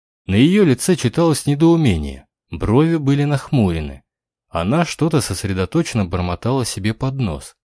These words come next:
«В чем дело?» Первым не выдержал молчаливый Эрик,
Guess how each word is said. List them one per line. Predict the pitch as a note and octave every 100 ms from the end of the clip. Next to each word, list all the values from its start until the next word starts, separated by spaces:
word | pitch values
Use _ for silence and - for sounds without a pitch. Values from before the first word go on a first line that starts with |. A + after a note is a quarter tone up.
| _ _ _
«В | -
чем | A#2+ A#2+
дело?» | B2+ C3+ F2 D2 _ _ _ _
Первым | - F3 F3+ D#3+
не | C3+
выдержал | D3 D3+ B2+ C#3
молчаливый | C3 C3 - C3+ C#3+ C#3+ -
Эрик, | F3+ D3+ D#2+ -